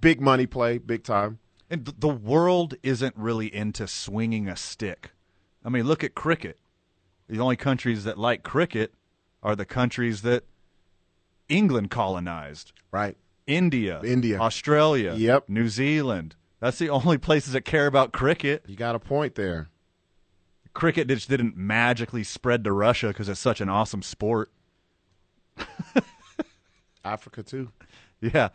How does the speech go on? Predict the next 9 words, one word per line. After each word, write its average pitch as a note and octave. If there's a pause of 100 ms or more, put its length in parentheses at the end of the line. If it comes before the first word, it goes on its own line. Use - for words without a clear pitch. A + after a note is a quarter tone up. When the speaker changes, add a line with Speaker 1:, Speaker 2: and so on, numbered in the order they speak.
(160)
Speaker 1:
The G#2
continent A#2+
of F#2
Africa. F#2
Speaker 2:
Sure. G2+ (1080)
Like, F#2+
"Oh, F3
my A#2+
God. E3